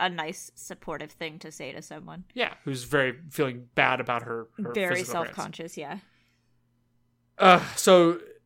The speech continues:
Speaker 2: they go back and, you know, introduces Sakura to some of her friends, and they start becoming buddies,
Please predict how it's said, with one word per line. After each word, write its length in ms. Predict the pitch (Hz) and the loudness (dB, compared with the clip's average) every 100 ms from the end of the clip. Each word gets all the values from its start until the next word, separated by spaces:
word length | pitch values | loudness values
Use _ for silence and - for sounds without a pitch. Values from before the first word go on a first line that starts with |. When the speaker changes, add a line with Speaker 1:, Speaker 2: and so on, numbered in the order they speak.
| _ _ _ _ - | _ _ _ _ -6
Speaker 2:
they 520 | 160 180 170 165 160 | 2 4 6 6 4
go 120 | 147 | 4
back 280 | 170 160 151 | 6 6 6
and, 380 | 151 139 139 - - | 0 -6 -12 -18 -8
you 160 | 170 | 0
know, 160 | 160 151 | 4 4
introduces 520 | 143 139 143 143 135 - 180 | 0 -2 -2 0 -2 -2 -2
Sakura 400 | - 151 139 143 | 0 0 2 0
to 100 | 131 | 0
some 200 | 127 139 | -4 -6
of 100 | 127 | -6
her 100 | 123 | -8
friends, 460 | 123 233 220 214 190 | 0 2 4 2 -2
and 100 | 151 | -4
they 120 | 139 | -4
start 240 | 131 135 131 | -2 -4 -4
becoming 500 | 131 127 127 139 - - - _ _ _ _ _ | -8 -8 -8 -12 -18 -20 -20 _ _ _ _ _
buddies, 580 | - 196 180 180 175 160 | 2 4 4 2 0 -4